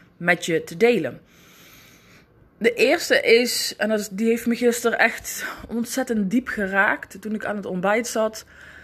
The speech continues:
En, ehm, nou, even bedankte voor het eten en voor het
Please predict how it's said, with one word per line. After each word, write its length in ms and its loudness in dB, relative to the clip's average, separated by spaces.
En, 520 -4
ehm, 580 -10
nou, 220 -4
even 380 -2
bedankte 600 0
voor 240 -4
het 160 -6
eten 540 0
en 360 -4
voor 340 -4
het 340 -10